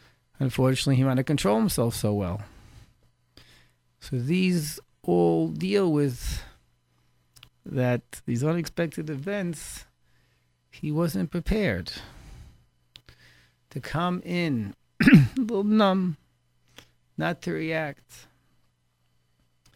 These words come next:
I would mention to the wife, the husband to the wife,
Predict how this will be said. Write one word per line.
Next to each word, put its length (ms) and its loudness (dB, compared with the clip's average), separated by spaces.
I 40 -8
would 140 -6
mention 760 -4
to 140 -4
the 140 -2
wife, 680 -2
the 120 -10
husband 280 -6
to 100 -14
the 120 -8
wife, 720 -10